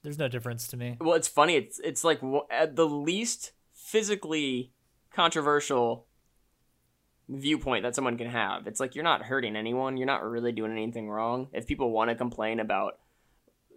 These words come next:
Speaker 2: how water intensive it is to grow almonds in California,
Speaker 1: <laughs>
Speaker 2: then die on that hill while it's way more water intensive to feed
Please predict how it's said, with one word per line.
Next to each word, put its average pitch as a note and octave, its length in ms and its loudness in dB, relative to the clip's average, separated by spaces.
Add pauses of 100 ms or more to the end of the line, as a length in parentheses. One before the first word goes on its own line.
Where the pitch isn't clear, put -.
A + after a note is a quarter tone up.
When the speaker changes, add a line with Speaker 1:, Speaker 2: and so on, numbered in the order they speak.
(800)
Speaker 2:
how A#2 240 4
water A2 280 4
intensive A#2 800 -4
it A#2+ 120 -2
is A2 220 -2
to B2 120 -6
grow G2+ 240 0
almonds A2 880 -2
in A2+ 140 -6
California, A#2 760 -2 (220)
Speaker 1:
<laughs> A#2+ 240 -4
Speaker 2:
then G2+ 420 -4 (400)
die A2 220 4
on A2+ 120 2
that A2 160 0
hill A#2+ 360 -4 (160)
while G#2 380 -4
it's - 180 -8
way A2 120 -4
more A2 220 -4
water G#2+ 220 -2
intensive A2 540 -8
to G2+ 460 -8 (1400)
feed A2 500 -4